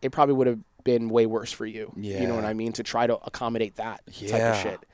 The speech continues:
Speaker 2: Fuck.
Speaker 1: You know, and
Speaker 2: It would've happened piecemeal over decades and it'd been a nightmare of a relationship.
Speaker 1: Yeah, exactly. Like,
Speaker 2: This just
Speaker 1: better
Speaker 2: burned it out. This guru came and burned it out.
Speaker 1: So crazy. And she, and it was very, like, you know, she was, like, openly telling him this stuff, and he's just like, "Well, you know,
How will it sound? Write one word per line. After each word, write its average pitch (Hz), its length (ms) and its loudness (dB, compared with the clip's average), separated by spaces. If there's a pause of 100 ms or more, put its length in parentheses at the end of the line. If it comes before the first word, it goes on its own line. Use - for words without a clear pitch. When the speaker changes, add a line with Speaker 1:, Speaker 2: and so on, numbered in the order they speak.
(100)
Speaker 2:
Fuck. - 600 -12
Speaker 1:
You 127 80 4
know, 117 280 4
and 120 360 0
Speaker 2:
It - 20 4
would've 123 200 6
happened 113 280 0
piecemeal 101 560 -2
over 90 240 0
decades 85 720 -2
and 90 120 -6
it'd 85 120 -10
been 87 140 -4
a 87 40 -10
nightmare 82 500 -4
of 82 80 -4
a 87 60 -8
relationship. 85 760 -4
Speaker 1:
Yeah, 104 180 -4
exactly. 110 540 -4
Like, 104 120 -2
Speaker 2:
This 101 80 -2
just 113 120 2
Speaker 1:
better 110 100 2
Speaker 2:
burned 95 240 2
it 82 100 0
out. 80 220 2
This 87 120 -6
guru 95 320 0
came 90 220 -6
and 76 180 -10
burned 82 320 -4
it 78 80 -8
out. 80 300 -2
Speaker 1:
So 120 320 0
crazy. 117 460 0
And 113 100 -6
she, 202 140 0 (120)
and 131 200 -4
it 151 80 2
was 127 160 2
very, 123 300 4
like, 107 220 0 (200)
you 127 100 -2
know, 101 220 -4
she 131 340 -2
was, 113 360 -2
like, 110 180 -2
openly 123 300 0
telling 113 280 -4
him 107 280 -8
this 113 140 -8
stuff, 110 300 -6
and 110 80 -10
he's 117 140 -6
just 113 140 -10
like, 104 140 -10
"Well, 113 220 -4
you 117 80 -8
know, 107 100 -12